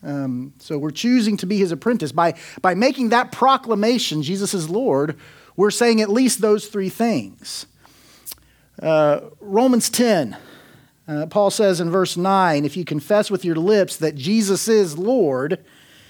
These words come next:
and believe in your hearts that God raised him from the dead, you will be saved." Okay, now I think, I think the evangelical church has done a pretty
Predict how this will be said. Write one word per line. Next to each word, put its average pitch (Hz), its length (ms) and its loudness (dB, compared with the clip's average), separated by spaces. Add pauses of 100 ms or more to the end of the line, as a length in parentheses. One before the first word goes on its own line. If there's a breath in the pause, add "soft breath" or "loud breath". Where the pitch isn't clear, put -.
(260 soft breath)
and 147 80 0
believe 214 360 2
in 202 40 2
your 196 140 2
hearts 233 320 2
that 185 80 -6
God 185 240 2
raised 208 240 2
him 196 60 -2
from 165 160 -2
the 151 80 0
dead, 220 340 2
you 214 220 2
will 196 280 4
be 208 180 -4
saved." 262 760 -2 (1040 soft breath)
Okay, 214 220 0
now 202 120 6
I 196 60 4
think, 302 320 -2
I 185 60 4
think 320 240 -2
the 220 100 0
evangelical 220 680 2
church 214 300 0
has 170 100 -4
done 190 160 0
a 160 40 -2
pretty 254 560 0